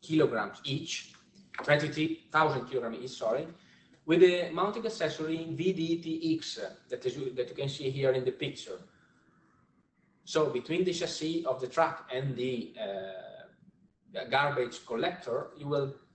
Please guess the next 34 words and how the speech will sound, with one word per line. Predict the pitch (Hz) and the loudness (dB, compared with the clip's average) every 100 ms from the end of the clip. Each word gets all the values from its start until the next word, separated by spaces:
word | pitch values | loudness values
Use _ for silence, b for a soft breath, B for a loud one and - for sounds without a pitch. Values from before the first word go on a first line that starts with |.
| - | -8
put | 143 135 | -6 -2
this | 127 123 - | -2 -2 2
eight | 123 120 123 | 2 2 2
load | 170 202 | 2 2
cell | - 113 185 175 | -4 -8 -8 -2
connected | 185 196 208 - - - - - | 2 2 0 -6 -6 -8 -8 -6
to | 160 | 0
our | 151 165 170 160 156 147 | 2 4 4 4 0 -6
intelligent | 143 135 226 185 160 | -8 -2 -2 0 -2
junction | 139 147 139 135 123 | -2 -4 -4 -8 -4
box | 117 - - - 117 | -4 -4 -10 -18 -4
model | 131 135 120 | 2 4 2
C | 110 - | 2 2
L | - | 2
M | 143 | 2
eight, | 135 123 170 - _ - _ _ _ _ _ _ _ _ - | -2 -2 -6 -12 _ -20 _ _ _ _ _ _ _ _ 0
and, | 196 170 117 - _ _ _ | 2 2 0 -10 _ _ _
uh, | 131 123 120 117 113 110 110 107 101 95 - - _ _ _ _ _ _ _ _ _ _ _ | 0 2 4 2 2 2 0 -2 -4 -6 -10 -20 _ _ _ _ _ _ _ _ _ _ _
connected | 147 170 196 175 123 110 - - | -10 -2 -2 -2 -4 -4 -8 -12
se-, | - - | -2 0
via | 135 165 | 4 4
serial | - 214 165 120 | 6 6 8 6
also | 113 160 160 196 | 2 0 0 -6
to | 127 | -8
this | 156 170 | -6 -4
C | 185 | 0
L | |
M | 180 | 4
eight, | 196 190 | 4 4
there | 175 175 | 0 8
will | 190 | 8
be | 175 175 185 | 8 6 2
an | 170 | 0
inclinometer. | 180 185 185 202 185 110 | 2 4 4 2 -2 -4